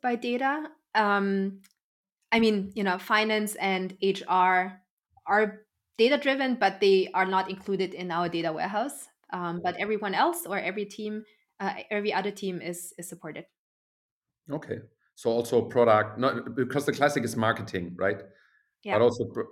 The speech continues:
Speaker 2: and, and product is often where, yeah, where, where founders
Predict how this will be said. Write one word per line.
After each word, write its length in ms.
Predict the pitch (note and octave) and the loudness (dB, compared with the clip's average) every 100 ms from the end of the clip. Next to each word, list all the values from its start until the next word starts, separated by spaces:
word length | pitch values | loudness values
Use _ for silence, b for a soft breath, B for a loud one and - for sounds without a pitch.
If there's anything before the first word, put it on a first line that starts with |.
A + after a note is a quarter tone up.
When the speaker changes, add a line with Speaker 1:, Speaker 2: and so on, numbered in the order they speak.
| - | -2
Speaker 2:
and, 300 | A#2+ A2+ A2+ | 0 0 0
and 120 | A#2 | 0
product 340 | C3+ D3+ C#3+ A#2 | 4 4 4 2
is 200 | A2+ - | 0 0
often 400 | B2 B2+ A#2 A2+ | -2 0 -2 0
where, 460 | A2 A2 G#2+ G#2+ - _ - - | 2 2 2 -2 -14 _ -14 -2
yeah, 180 | G2 - | -2 0
where, 420 | G#2+ G#2 G#2 G2 | 2 4 4 2
where 120 | G2+ G2+ | 2 0
founders 600 | - A#2+ A2+ G#2 G#2+ | 2 2 4 4 2